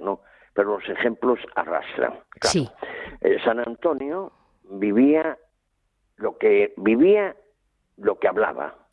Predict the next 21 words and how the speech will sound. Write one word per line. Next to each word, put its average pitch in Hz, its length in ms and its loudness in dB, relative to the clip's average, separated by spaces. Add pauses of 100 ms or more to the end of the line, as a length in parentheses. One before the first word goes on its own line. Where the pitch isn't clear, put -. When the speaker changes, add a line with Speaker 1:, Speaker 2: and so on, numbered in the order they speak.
Speaker 1:
Y 202 120 0
claro, 135 260 0
Speaker 2:
Eso. - 100 -20
Speaker 1:
por 120 200 0
eso, 147 280 0 (220)
por 131 160 -2
eso, 160 280 -4
claro, 117 420 -4 (220)
entonces, 151 600 0
naturalmente, 135 800 -2
por 117 180 -4
eso 147 180 0
las 117 280 -4
personas, 123 640 -4 (500)
los 82 260 -4
que 87 280 2
se - 80 -4
acercaban 127 580 -2
a 113 60 -4
escucharlo, 147 880 -4
pues, - 140 -18